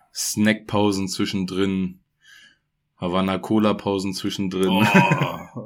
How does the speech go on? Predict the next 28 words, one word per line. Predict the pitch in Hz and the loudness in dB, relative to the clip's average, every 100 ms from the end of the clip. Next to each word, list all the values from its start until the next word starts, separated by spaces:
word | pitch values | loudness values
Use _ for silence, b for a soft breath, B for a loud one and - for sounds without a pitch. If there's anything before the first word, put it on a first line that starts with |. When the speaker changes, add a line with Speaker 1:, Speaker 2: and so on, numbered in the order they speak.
| 120 | -10
Speaker 2:
okay, | 110 - 110 98 123 | -6 -2 -2 -2 -2
also | 120 120 120 - | 0 2 -2 -6
das | 120 135 | -4 0
war | 131 | 0
dann | 127 | 0
schon | 123 131 | -2 -2
übel. | 117 101 98 - _ _ _ _ _ - | -2 -2 -6 -10 _ _ _ _ _ 0
Speaker 1:
Ja, | 98 101 87 - B B B - | 4 2 0 -8 B B B -6
wobei | 92 110 135 | 2 6 6
ich | 135 | 4
sagen | 104 107 135 147 | 2 2 4 2
muss, | 156 - | 0 0
dass | 113 107 | -2 -2
es | 107 - | -4 -2
bei | 101 | 0
mir | 101 107 127 143 - | 2 2 2 0 -4
zum | - 104 | -4 -2
Ende | 90 120 131 | 0 2 2
hin | 101 104 131 151 - b b b b b - | 2 0 -2 -4 -10 b b b b b -4
durchs | 101 95 - | -2 0 2
Laufen | 98 147 160 120 127 - - _ _ _ _ _ _ _ 98 | 4 4 0 -2 -2 -4 -14 _ _ _ _ _ _ _ -6
habe | 104 | -4
ich | 107 | 0
mir | 113 | 0
schwer | 104 113 113 | 0 0 0
getan, | 110 - 113 120 | -2 -2 -2 -2
irgendwie, | 113 110 107 | -2 -2 -2
also | 98 | -4